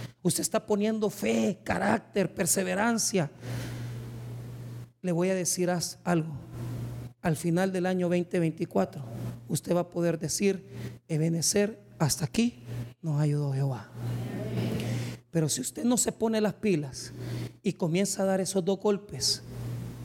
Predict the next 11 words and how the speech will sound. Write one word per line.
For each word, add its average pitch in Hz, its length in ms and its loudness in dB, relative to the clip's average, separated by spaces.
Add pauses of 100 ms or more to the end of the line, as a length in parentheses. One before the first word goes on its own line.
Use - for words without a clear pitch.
(1000)
¿qué 226 100 2
son 214 220 2
esos 208 220 2
dos 208 140 2
golpes 208 340 0
de 208 80 4
más? 175 420 0 (1700)
Reinscribirte 180 680 0
en 202 80 2
la 202 60 2
universidad, 190 480 0